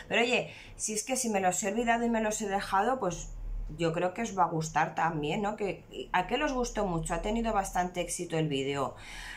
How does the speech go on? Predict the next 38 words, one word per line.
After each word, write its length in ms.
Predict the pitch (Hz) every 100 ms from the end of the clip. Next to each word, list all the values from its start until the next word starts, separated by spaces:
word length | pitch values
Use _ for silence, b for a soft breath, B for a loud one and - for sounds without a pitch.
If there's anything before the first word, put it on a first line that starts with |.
| B
Entonces 420 | 180 196 190 214 220
supongo 400 | 240 202 208 226
que 100 | 202
os 160 | 185
traiga 240 | - 185 190
un 100 | 190
poco 260 | 185 185
más 180 | 185 180
de 100 | 185
lo 140 | 180
mismo, 300 | 175 175 202
supongo 440 | 247 226 160 156 160
que 120 | 165
no 100 | 156
os 140 | 143
importa, 420 | 156 160 247 - 170
ya 140 | 147
me 100 | 147
lo 100 | 147
diréis 300 | 147 139 139
en 60 | 147
los 140 | 139
comentarios, 680 | - 147 147 156 202 214 156
¿vale? 360 | 143 147 262 349 - B B B B B B B
Bueno, 400 | - 254 226 185 -
ahora 260 | 254 302
vengo 260 | 302 302 302
un 140 | 294
poquito 680 | 285 269 - 262 - 285 285
con 280 | - 262 262
las 260 | 254 254 254
ediciones 600 | 233 226 220 240 247 240
especiales 1000 | 233 - 220 220 233 220 240 240 240 -
o 100 | 196
más 280 | 214 220 233
especiales 640 | 233 - 196 214 190 165
para 320 | 160 208 202 170
mí 280 | 175 208